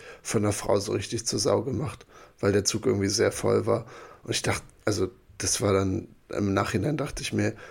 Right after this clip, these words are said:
woher kommt diese Kraft, dass du einfach random Leute so zusammenscheißen kannst, wie sie mich zusammengeschissen hat.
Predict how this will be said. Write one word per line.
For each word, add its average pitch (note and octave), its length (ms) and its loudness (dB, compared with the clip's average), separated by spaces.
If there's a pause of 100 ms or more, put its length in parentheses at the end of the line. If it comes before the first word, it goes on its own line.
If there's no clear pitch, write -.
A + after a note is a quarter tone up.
(140)
woher G#2+ 320 4
kommt A2 320 0
diese E3 200 2
Kraft, - 480 0
dass - 160 2
du A2 80 2
einfach G#2 400 0
random G2+ 420 2
Leute G#2 460 4 (240)
so - 200 0
zusammenscheißen G#2 920 2
kannst, G2 400 0
wie A2+ 60 2
sie A#2 280 0
mich C#3 200 0
zusammengeschissen A2+ 800 -2
hat. G2+ 180 -2